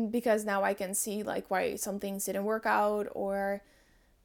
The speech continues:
I'm more clear about where I'm headed and where I wanna be going. And I also feel lighter because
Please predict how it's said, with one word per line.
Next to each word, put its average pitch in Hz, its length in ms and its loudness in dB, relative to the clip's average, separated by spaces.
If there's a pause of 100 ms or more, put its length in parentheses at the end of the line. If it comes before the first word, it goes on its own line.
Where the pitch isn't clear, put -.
(160)
I'm 214 500 0
more 208 220 0
clear 196 420 2
about 185 280 2
where 190 200 4
I'm 180 140 -2
headed 190 520 2
and 202 160 0
where 196 180 0
I 196 40 4
wanna 196 240 0
be 196 160 -4
going. 202 540 -2 (1120)
And 233 200 2
I 233 180 2
also 262 300 4
feel 240 840 2 (340)
lighter 233 680 4
because 240 460 0